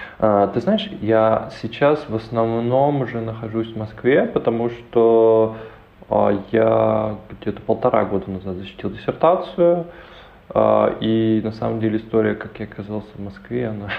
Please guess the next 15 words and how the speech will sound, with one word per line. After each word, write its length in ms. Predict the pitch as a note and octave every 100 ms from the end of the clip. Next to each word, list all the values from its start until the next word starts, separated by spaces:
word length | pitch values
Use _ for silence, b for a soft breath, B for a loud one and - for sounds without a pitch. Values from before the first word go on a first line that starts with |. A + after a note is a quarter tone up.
| B
<laughs> 220 | - -
достаточно 320 | G#2 A2+ A2
забавной. 640 | G2+ A2 D3 A3 G#3 B2 - B B B B B -
А, 840 | A2 G#2+ G#2+ G#2 G2+ G2+ G2+ G2 - -
мне 380 | G2 A2 A2+ A2 G#2+ -
было 140 | A2 G#2+
достаточно 300 | G#2 - A2
много 160 | G#2
предложений 920 | - G2+ G#2+ G#2 G#2 G2+ G2 G2 - - - -
о 240 | F#2+ G2+
работе 500 | G2 F#2+ G2 G2+ - -
в 260 | G2+ G2
Бельгии, 600 | G2+ C#3+ G#3 F3+ D3+ A#2+ A2+
в 180 | A2
Германии 800 | A2 G#2+ A#2+ D3+ E3+ D#3+ D3+ D3